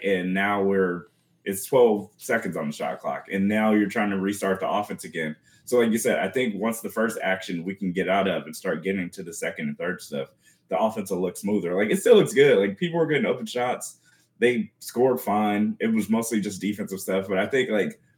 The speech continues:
the clunkiness that we obviously see out there will get fixed once everybody gets comfortable with each other.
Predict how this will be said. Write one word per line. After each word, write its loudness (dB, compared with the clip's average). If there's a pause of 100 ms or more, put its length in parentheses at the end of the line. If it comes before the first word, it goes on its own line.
the 4
clunkiness 0
that 0
we 4
obviously 0
see -2
out -2
there -2
will -6
get -4
fixed -6
once -10 (260)
everybody -4
gets -10
comfortable -10
with -12
each -20
other. -16